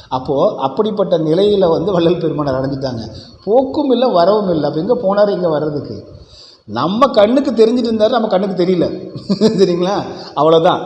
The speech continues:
நம்ம கண்ணுக்கு தெரியாத நிலையில இருக்காரு, இன்விசிபிளா இருக்காங்க. அப்போ வந்து அவரு காணாம போகல,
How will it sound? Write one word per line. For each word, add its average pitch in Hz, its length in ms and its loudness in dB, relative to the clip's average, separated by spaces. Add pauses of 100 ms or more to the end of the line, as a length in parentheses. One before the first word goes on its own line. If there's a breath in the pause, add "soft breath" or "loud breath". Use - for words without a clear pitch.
(340 loud breath)
நம்ம 175 200 0
கண்ணுக்கு 196 340 0
தெரியாத 196 360 4
நிலையில 185 280 2
இருக்காரு, 135 300 -4 (220)
இன்விசிபிளா 180 580 0
இருக்காங்க. 113 460 -4 (200)
அப்போ 214 320 0
வந்து 214 220 2
அவரு 190 300 0
காணாம 226 400 2
போகல, 180 260 0